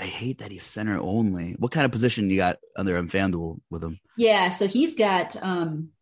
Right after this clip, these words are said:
Speaker 2: I think he still is, I think he still does have forward eligibility. Let me check, double check that here for sure. But yeah, you're right. It makes it, makes it certainly a little bit trickier. He does, yeah. So he is center and power forward eligible. He's priced up to forty-nine hundred. So we're used to seeing him kind of around that four K range. But,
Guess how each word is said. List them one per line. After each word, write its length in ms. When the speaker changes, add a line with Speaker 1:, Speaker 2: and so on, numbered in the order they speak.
Speaker 2:
I 60
think 180
he 140
still 260
is, 400
I 60
think 180
he 80
still 220
does 240
have 180
forward 300
eligibility. 640
Let 80
me 100
check, 400
double 200
check 260
that 140
here 160
for 120
sure. 400
But 80
yeah, 100
you're 160
right. 260
It 140
makes 220
it, 260
makes 260
it 140
certainly 580
a 60
little 160
bit 180
trickier. 460
He 160
does, 380
yeah. 160
So 160
he 180
is 160
center 240
and 260
power 220
forward 320
eligible. 600
He's 220
priced 280
up 140
to 80
forty-nine 480
hundred. 460
So 180
we're 120
used 180
to 80
seeing 200
him 80
kind 200
of 100
around 200
that 200
four 160
K 240
range. 580
But, 280